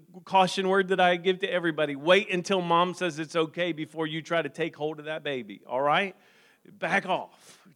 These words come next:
Give them some space. Uh, we do that every, every time we have a new mom. We just remind everybody, 'cause it's so hard. You just wanna go up and start touching that baby. Quit. Don't do it. Just, you know, admire from afar. All right.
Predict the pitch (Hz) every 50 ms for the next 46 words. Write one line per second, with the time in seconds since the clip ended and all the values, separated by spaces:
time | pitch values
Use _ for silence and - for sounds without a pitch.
0 | _ - 160 160 156 180 175 160 - 170 160 151 - - - - 160 127 104 98
1 | - - - - - _ _ _ _ _ _ - 110 107 107 107 113 135 143 135
2 | 151 151 147 147 143 131 - 151 147 143 135 156 156 151 147 151 - 151 147 156
3 | 165 170 160 - 180 175 165 170 165 160 160 156 156 156 156 165 170 160 156 147
4 | 135 123 127 131 143 160 156 - 165 156 156 156 156 156 143 135 123 123 127 123
5 | 160 160 196 320 247 - - 196 214 196 175 175 175 185 175 170 175 160 185 180
6 | - 175 175 180 170 151 151 160 180 175 180 - 147 147 139 - - _ _ _
7 | _ _ _ _ _ _ - - - 165 170 180 180 - _ _ - 170 180 180
8 | - 190 190 190 185 180 165 190 202 214 185 151 135 - - 226 233 220 226 -
9 | - - 170 202 220 208 190 170 196 233 233 208 165 - - - - - - _
10 | _ _ _ _ _ - 165 156 - - - - - _ _ _ _ _ _ _
11 | _ _ 147 151 156 147 127 131 143 151 - _ _ _ _ _ _ 127 120 120
12 | 123 127 139 151 147 139 - 156 151 147 - - 95 82 - - - _ _ _
13 | - 156 180 143 -